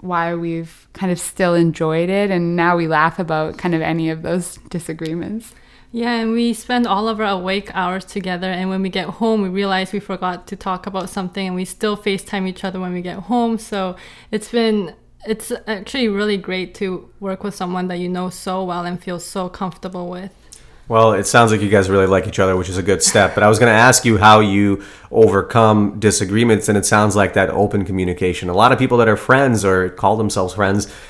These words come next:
Speaker 3: don't actually, are not actually open with each other, don't feel comfortable enough to challenge each other too. And it sounds like you guys have that, and that's what's helped you overcome some of those difficulties. Now, Jen is on her way over from Korea,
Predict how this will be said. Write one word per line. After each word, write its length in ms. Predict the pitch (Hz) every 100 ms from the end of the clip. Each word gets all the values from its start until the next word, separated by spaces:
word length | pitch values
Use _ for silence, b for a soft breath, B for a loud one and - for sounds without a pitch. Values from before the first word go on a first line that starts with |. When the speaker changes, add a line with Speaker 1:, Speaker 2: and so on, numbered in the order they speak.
| B -
Speaker 3:
don't 200 | 117 131
actually, 680 | 117 117 117 110 101 95 - 120
are 120 | 120
not 200 | 117 113
actually 320 | 107 - 98
open 260 | 92 87 87
with 140 | 87
each 160 | 87 104
other, 180 | 92
don't 240 | 90 101 95
feel 140 | 101
comfortable 440 | - 120 113 101 98
enough 220 | 98 90
to 100 | 95
challenge 380 | 107 92 90 87
each 140 | -
other 160 | 90 82
too. 200 | 98 90
And 60 |
it 80 | 90
sounds 240 | - 101 98
like 160 | 92
you 120 | 101
guys 220 | 92 90 -
have 200 | 147 110
that, 340 | 101 98 B B B B
and 140 | 107 98
that's 160 | 98
what's 160 | 107 90
helped 300 | 107 98 -
you 260 | 98 92
overcome 400 | 90 95 90 95
some 160 | - 95
of 60 | 90
those 180 | 85
difficulties. 560 | 82 90 90 87 90 82
Now, 320 | 104 98 95 B B B B B B -
Jen 240 | 110 127 143
is 120 | 120
on 120 | 127
her 120 | 113
way 220 | 110 107
over 240 | 101 98 98
from 220 | - 87
Korea, 400 | 92 80 76